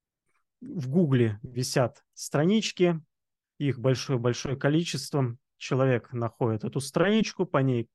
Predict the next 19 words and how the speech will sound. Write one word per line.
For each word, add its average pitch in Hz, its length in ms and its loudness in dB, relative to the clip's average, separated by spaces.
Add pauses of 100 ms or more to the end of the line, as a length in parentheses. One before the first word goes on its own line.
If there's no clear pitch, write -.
кликает, 185 680 0 (480)
попадает 127 640 0
на 123 440 -2
прокладку, 151 880 2 (460)
куда 131 260 0
его 127 200 2
сразу, 120 560 -4
откуда 165 320 2
его 143 160 6
сразу 139 340 0
перекидывает 123 800 0
на 113 320 -4 (580)
money 123 420 0
сайт. 104 460 -6 (680)
Ну, 123 400 -6
сайт, 139 320 0
который 120 280 -2
монетизирует 120 840 0
трафик. - 400 -2